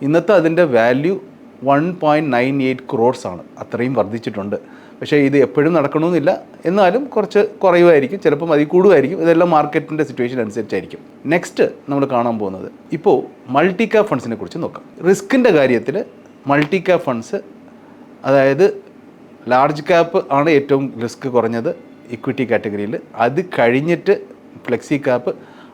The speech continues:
അത് കഴിഞ്ഞിട്ട് റിസ്കിൻ്റെ കാര്യത്തിൽ ലാർജ് ക്യാപ്പിൻ്റെയും ഫ്ലെക്സി ക്യാപ്പിൻ്റെയും ഇടയ്ക്ക് വരും മൾട്ടി ക്യാപ് ഫണ്ട്. മൾട്ടി ക്യാപ് ഫണ്ടിനെ സംബന്ധിച്ചിടത്തോളം റിസ്കിൻ്റെ കാര്യത്തിൽ ലാർജ് ക്യാപ്പിനേക്കാളും കൂടുതൽ റിസ്ക് ഉള്ളതാണ് ഫ്ലെക്സി ക്യാപ്,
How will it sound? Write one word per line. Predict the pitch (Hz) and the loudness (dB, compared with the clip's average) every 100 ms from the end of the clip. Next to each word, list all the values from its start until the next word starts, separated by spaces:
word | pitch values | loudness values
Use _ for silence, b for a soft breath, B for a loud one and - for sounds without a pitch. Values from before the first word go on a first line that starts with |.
| - 151 | 0 2
അത് | 175 262 | 4 4
കഴിഞ്ഞിട്ട് | 233 175 170 160 220 - - - - - - 151 | 4 4 2 2 0 0 -8 -20 -20 -20 -16 -4
റിസ്കിൻ്റെ | 156 - 208 185 | -4 0 2 4
കാര്യത്തിൽ | 160 160 170 208 - 139 127 | 4 4 2 -2 -2 -4 2
ലാർജ് | 151 190 226 233 202 | 4 4 2 0 0
ക്യാപ്പിൻ്റെയും | 165 160 131 127 190 - - - | 0 0 -2 -2 -2 -8 -20 -8
ഫ്ലെക്സി | 151 147 - 208 185 | -2 -2 0 -2 2
ക്യാപ്പിൻ്റെയും | 151 143 156 160 127 | 2 2 -2 0 2
ഇടയ്ക്ക് | 135 185 180 220 | 2 0 0 0
വരും | 123 123 - - - - - | 0 -2 -10 -20 -20 -14 -4
മൾട്ടി | 127 127 117 | -2 -2 -2
ക്യാപ് | 104 - | -4 -4
ഫണ്ട്. | 90 - 120 | -16 -10 -2
മൾട്ടി | 147 160 214 214 | -2 0 -2 2
ക്യാപ് | 208 | 2
ഫണ്ടിനെ | 185 175 147 | 2 -2 -2
സംബന്ധിച്ചിടത്തോളം | 127 123 123 113 110 135 226 - B B - | -2 -2 -4 -2 -2 -2 -8 -18 B B -2
റിസ്കിൻ്റെ | 170 - 240 233 170 | -2 0 0 2 4
കാര്യത്തിൽ | 135 127 131 160 208 - B B B 127 | 2 2 -2 -6 -6 -12 B B B -2
ലാർജ് | 131 156 - | 2 0 2
ക്യാപ്പിനേക്കാളും | 190 180 190 170 175 180 160 | 0 2 0 2 2 2 0
കൂടുതൽ | 156 165 165 - 135 | 2 4 2 -2 -4
റിസ്ക് | 139 160 | -4 0
ഉള്ളതാണ് | 143 139 127 131 | 2 2 0 -2
ഫ്ലെക്സി | 135 120 - 135 139 | -4 -4 -4 -6 -2
ക്യാപ്, | 139 | -2